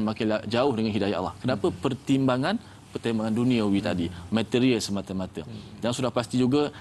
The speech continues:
Speaker 1: antara lain juga ialah kalau kita lihat masyarakat musyrikin Mekah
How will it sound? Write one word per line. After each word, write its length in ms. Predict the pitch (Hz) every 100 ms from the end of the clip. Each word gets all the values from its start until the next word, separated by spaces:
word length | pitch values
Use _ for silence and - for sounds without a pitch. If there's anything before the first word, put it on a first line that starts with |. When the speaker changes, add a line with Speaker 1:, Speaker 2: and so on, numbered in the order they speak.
| - -
Speaker 1:
antara 420 | 113 107 117 127
lain 260 | 127 127 131
juga 240 | 127 131
ialah 320 | 147 117 117 - - - - - - - -
kalau 220 | 113 110
kita 160 | 98 123
lihat 220 | 120 120
masyarakat 520 | 110 107 107 - - 107
musyrikin 400 | 110 113 107 113
Mekah 260 | 104 185